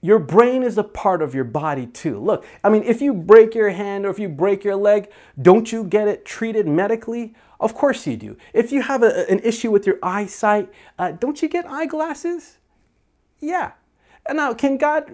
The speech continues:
heal you? Yeah. But we can also make use of medical, uh, treatment that can help us, that can bless us.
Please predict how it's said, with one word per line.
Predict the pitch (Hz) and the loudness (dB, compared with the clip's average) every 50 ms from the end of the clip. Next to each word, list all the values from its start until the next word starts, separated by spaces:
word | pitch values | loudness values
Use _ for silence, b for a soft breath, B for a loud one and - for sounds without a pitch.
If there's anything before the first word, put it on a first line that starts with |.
| - 147 | -20 -20
heal | - - - 254 277 285 | -12 -6 -4 -4 -2 -2
you? | 277 277 294 302 311 _ _ _ _ _ | -4 -6 -6 -8 -12 _ _ _ _ _
Yeah. | 151 160 160 196 208 196 214 226 - _ _ b b b b b b b | -10 0 0 2 2 0 -4 -10 -16 _ _ b b b b b b b
But | 151 147 233 233 240 - _ _ _ _ _ _ _ _ | 0 2 2 2 0 -6 _ _ _ _ _ _ _ _
we | _ 202 196 254 | _ 0 0 0
can | 254 - 254 226 - | 0 0 -2 -2 0
also | - 196 214 240 277 277 - - 220 208 190 185 - - - | 4 4 4 4 4 0 2 2 4 4 4 4 0 -4 -6
make | - 165 180 175 170 - | -4 0 0 0 0 -2
use | - 190 208 214 214 - | -6 -6 -6 -6 -8 -8
of | - 151 147 143 143 - _ - | -6 -4 -4 -4 -6 -10 _ -18
medical, | 160 156 156 156 156 175 185 196 202 202 - 185 175 165 160 165 B B B B B - | -12 -8 -6 -4 -2 -2 -2 -2 -4 -4 -2 -2 -2 -2 -2 -6 B B B B B -2
uh, | 151 147 139 135 131 - | 2 2 2 2 0 -2
treatment | - - - - 214 233 - 170 160 151 143 | -10 -12 -4 -4 -4 -4 -4 -6 -6 -4 -6
that | 151 151 - | -6 -8 -6
can | - 160 147 | -8 -8 -8
help | - - - - 247 320 - - | -8 -6 -4 -2 -2 -2 -4 -12
us, | 98 - - - | -16 -16 -16 -12
that | _ 143 135 - | _ -12 -10 -8
can | - 180 185 | -8 -8 -6
bless | 165 165 208 254 294 294 - - - | -6 -4 -6 -6 -6 -8 -12 -18 -20
us. | 85 73 - - - _ | -20 -20 -20 -20 -20 _